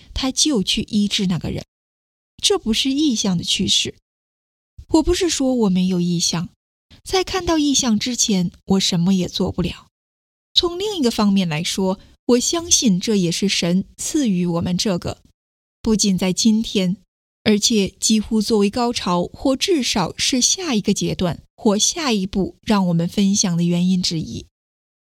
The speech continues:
当我其实寻找时，特别是在关于属天医治方面，周围有很多不可侵犯的堡垒。我们开始揭穿这些事物，研究它们，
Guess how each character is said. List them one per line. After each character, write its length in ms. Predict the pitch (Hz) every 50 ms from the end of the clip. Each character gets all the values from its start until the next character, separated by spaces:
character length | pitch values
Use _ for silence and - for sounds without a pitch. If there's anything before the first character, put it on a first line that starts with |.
| _ - -
当 180 | - 427 427 392
我 100 | 277 220
其 300 | - - - - 220 262
实 420 | - - - 226 208 196 185 180
寻 240 | 185 - - 185 185
找 160 | - 170 -
时， 420 | - - - - - - - - - - - _ _ _ _ _ _ _ _ _
特 180 | - - 392 -
别 320 | 269 220 208 208 202 214
是 180 | 220 - - 226
在 160 | 208 196 185
关 240 | - - 202 202 196
于 120 | 190 185
属 240 | 196 - - 180 214
天 280 | - - 202 196 -
医 140 | 233 233 240
治 220 | 240 - - 208 196
方 240 | - 180 165 156
面， 220 | 170 165 165 - - _ _ _ _ _ _ _ _ _ _ _ _
周 220 | - - 359 370 359
围 400 | 330 262 220 214 214 220 220 214
有 400 | 208 202 190 190 190 190 190 196
很 240 | - - 170 170
多 100 | 165 202
不 140 | 196 202 214
可 100 | 185 202
侵 280 | 175 - - 196 190 196
犯 160 | - 202 185
的 80 | 170 165
堡 240 | - 165 - -
垒。 240 | 185 170 - - - _ _ _ _ _ _ _ _ _ _ -
我 80 | 226 208
们 140 | 202 202
开 200 | 202 - 240 220
始 160 | 208 - 202 180
揭 240 | - - 254 254
穿 280 | 254 - - 262 240 233
这 140 | 254 254 214
些 140 | - - 196
事 240 | - - - 180
物， 240 | 160 165 - - - - - _ _ _ _ _ -
研 220 | 233 226 226 262
究 220 | 285 - 320 320 311
它 200 | - - 196 190
们， 200 | 175 - -